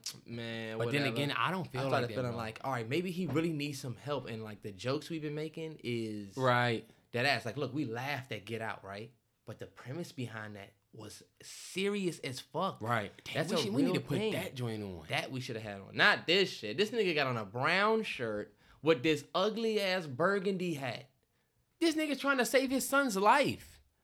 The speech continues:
Speaker 2: I would be up that jump looking any type of way too. And I don't, uh, this, we talking about John Q, 'cause John Q's playing.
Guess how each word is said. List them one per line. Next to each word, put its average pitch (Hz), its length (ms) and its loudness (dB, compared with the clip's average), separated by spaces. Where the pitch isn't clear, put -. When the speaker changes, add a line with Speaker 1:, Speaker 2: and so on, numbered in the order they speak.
Speaker 2:
I 247 80 10
would 277 180 4
be 240 160 6
up 226 120 4
that 233 140 2
jump 233 160 0
looking 220 220 4
any 240 220 -2
type 254 200 2
of 233 100 4
way 254 220 6
too. 254 560 2
And 240 120 2
I 285 140 2
don't, 277 180 -2
uh, 175 120 -2
this, 180 180 2
we 180 80 -2
talking 180 200 2
about 180 200 0
John 170 260 0
Q, 131 300 -4
'cause 120 120 -6
John 135 260 -4
Q's 127 260 -10
playing. 104 320 -8